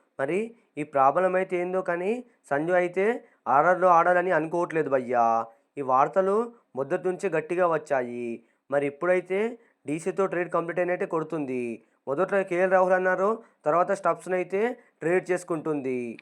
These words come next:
ఈ ట్రేడ్ కూడా almost కంప్లీట్ అయినట్టే కొడుతుంది. మరి ఇది ఒకవేళ కన్ఫర్మ్ అయితే కనుక రాజస్థాన్ టీం అయితే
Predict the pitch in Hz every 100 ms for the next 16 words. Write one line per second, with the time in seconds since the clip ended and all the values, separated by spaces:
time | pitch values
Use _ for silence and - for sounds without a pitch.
0 | - 151 151 143 165 190 208 214 208 214
1 | 214 - 202 196 202 202 208 208 170 170
2 | 135 127 120 113 - _ 147 156 147 170
3 | 190 208 208 214 196 196 214 208 214 202
4 | 208 208 214 247 - - - 131 165 196
5 | 214 208 214 208 202